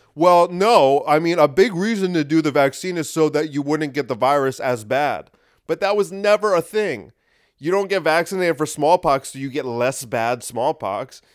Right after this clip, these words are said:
You do so you don't get smallpox. <coughs>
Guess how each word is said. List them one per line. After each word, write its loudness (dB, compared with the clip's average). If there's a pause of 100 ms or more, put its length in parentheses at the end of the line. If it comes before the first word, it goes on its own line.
(160)
You -10
do -6
so -10
you -8
don't 4
get -8
smallpox. -6 (1200)
<coughs> -12